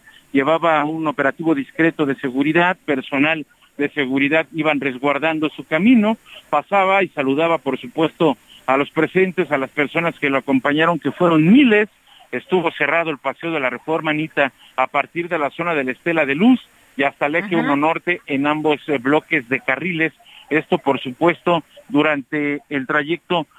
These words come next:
Speaker 1: de la movilización. El presidente Andrés Manuel López Obrador llegó hasta la plancha del Zócalo capitalino, donde ya se había instalado un templete y, por supuesto, donde dio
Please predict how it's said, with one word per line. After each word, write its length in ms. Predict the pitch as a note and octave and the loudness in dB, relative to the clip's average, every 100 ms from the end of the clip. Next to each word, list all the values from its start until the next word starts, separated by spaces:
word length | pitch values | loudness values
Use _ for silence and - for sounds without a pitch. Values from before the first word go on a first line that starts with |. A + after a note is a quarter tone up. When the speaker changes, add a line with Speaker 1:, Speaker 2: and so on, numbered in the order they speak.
| _ | _
Speaker 1:
de 120 | C#3+ | -2
la 100 | D#3 | -2
movilización. 640 | D#3 D3+ D3+ C3+ C#3 D#3 | -2 -6 -10 -12 -8 -6
El 100 | D3+ | -6
presidente 480 | C#3+ D#3 D#3 G3 G#3+ | -6 -8 -6 -8 -4
Andrés 280 | G3 D#3+ D#3 | -4 -6 -6
Manuel 260 | D#3 E3+ F3+ | -4 -4 -6
López 300 | - E3+ - | -4 -4 -2
Obrador 540 | C#3+ D3+ E3+ G#3+ C#4+ _ - A3 | 0 0 2 0 -2 _ -20 -6
llegó 440 | C3+ C3 D#3+ F#3 - | -2 2 2 2 0
hasta 340 | D3 C3 - | -4 -4 -4
la 100 | C#3 | -4
plancha 320 | C3+ E3 F3 E3+ | -2 -4 -4 -6
del 160 | C#3 | -6
Zócalo 360 | - D#3+ E3 D3 | -6 -4 -2 -2
capitalino, 800 | C#3 - B2+ D3 F#3+ A#3 F#3 F#3+ - - | -6 -10 -4 -2 0 0 0 -6 -12 -8
donde 280 | - C#3 C3+ | -2 0 0
ya 160 | C3+ D#3+ | 0 -2
se 100 | - | -2
había 180 | C3 D3 | -4 -2
instalado 460 | D#3 - C3+ D3 D#3+ | -4 -4 -2 0 0
un 120 | D3 | -2
templete 540 | C#3 B2 D#3 E3 - | -4 -2 0 0 0
y, 40 | E3+ | -2
por 240 | C3+ B2 | -2 -4
supuesto, 640 | - A#2+ D#3+ D#3 - D#3+ - - - | -6 -2 0 0 0 0 -2 -14 -6
donde 300 | C#3 C#3+ C3+ | -2 0 0
dio 320 | C#3 D#3+ E3+ | 2 2 2